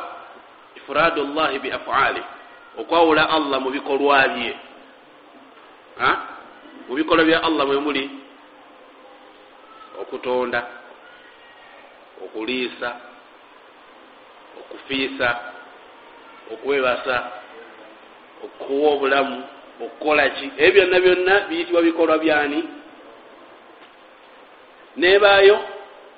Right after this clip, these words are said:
ifraadullahi bil ibada,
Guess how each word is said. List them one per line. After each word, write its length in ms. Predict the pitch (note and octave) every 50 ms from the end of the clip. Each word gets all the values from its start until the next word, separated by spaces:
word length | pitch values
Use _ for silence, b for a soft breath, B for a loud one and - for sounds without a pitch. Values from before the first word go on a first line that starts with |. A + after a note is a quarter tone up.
| - -
ifraadullahi 1200 | D3 D#3+ D#3 D3+ D#3 E3+ F#3 G3+ G3 F#3 - E3 E3 E3 D#3+ E3 F3 F#3+ F#3 F#3 F#3 G#3 A#3 A#3 - - - - - - - - - - - - - - - - - - - - - - - - - - - - - - - - - - - - -
bil 140 | D#3 F3+ E3+ D3 C3+
ibada, 580 | D3+ C#3+ D3 C#3+ C#3 C3 B2 B2 B2 A2+ -